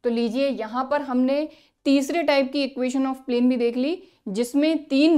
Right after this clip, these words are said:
non-collinear पॉइंट्स आपको दिए जाएंगे और उस कंडीशन में आपको वेक्टर इक्वेशन या फिर कार्टेशियन इक्वेशन अगर फाइंड करनी होती है प्लेन की, तो वेक्टर इक्वेशन इससे आप फाइंड कर सकते हैं और कार्टेशियन इक्वेशन आप इससे फाइंड कर सकते हैं। ओके, ठीक, क्लियर, समझ में आ गई बात?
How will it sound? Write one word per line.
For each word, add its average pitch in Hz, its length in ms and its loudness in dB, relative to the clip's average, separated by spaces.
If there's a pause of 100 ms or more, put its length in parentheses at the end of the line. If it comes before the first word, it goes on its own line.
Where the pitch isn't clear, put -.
(140)
non-collinear 277 760 2
पॉइंट्स 254 280 -4
आपको 240 300 -4
दिए 214 280 -2
जाएंगे 220 420 -4 (380)
और 240 120 -2
उस 311 160 0
कंडीशन 262 440 -2
में 262 100 -2
आपको 240 280 -4
वेक्टर 220 320 -4
इक्वेशन 240 460 -4
या 233 100 -6
फिर 254 160 -10
कार्टेशियन 240 400 -8
इक्वेशन 233 320 -10
अगर 226 180 -8
फाइंड 220 280 -10
करनी 214 260 -8
होती 220 220 -10
है 226 60 -2
प्लेन 208 300 -10
की, 277 180 -8 (460)
तो 269 60 2
वेक्टर 233 320 -2
इक्वेशन 269 460 -6
इससे 226 300 -10
आप 233 140 -6
फाइंड 247 240 -4
कर 247 100 -4
सकते 254 280 -10
हैं 311 80 -2
और 294 80 -4 (120)
कार्टेशियन 233 540 -4
इक्वेशन 220 400 -10
आप 233 220 -10
इससे - 280 -14
फाइंड 196 300 -16
कर 202 140 -10
सकते - 340 -20
हैं। - 120 -20 (680)
ओके, 240 180 -6 (360)
ठीक, 247 320 -6
क्लियर, 233 240 -6
समझ 226 280 -10
में 233 120 -8
आ 220 40 -12
गई 226 120 -4
बात? 226 240 -8